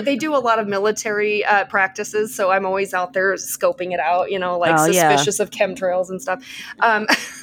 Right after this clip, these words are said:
Speaker 1: <laughs> but no, I, I really want to empower people to take their own health back into their hands and stop giving it to the doctors and just saying,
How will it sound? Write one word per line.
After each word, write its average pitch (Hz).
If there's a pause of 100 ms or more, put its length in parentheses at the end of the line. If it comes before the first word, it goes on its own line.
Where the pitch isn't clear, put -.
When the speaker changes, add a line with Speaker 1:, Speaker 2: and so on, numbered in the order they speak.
(200)
Speaker 1:
<laughs> -
but 262
no, 277
I, 320
I 330
really 294
want 226
to 226
empower 202
people 190
to 190
take 196
their 190
own 208
health 190
back 185
into 202
their 180
hands 185 (300)
and 220
stop -
giving 226
it -
to 262
the 302
doctors 208
and 214
just 214
saying, 190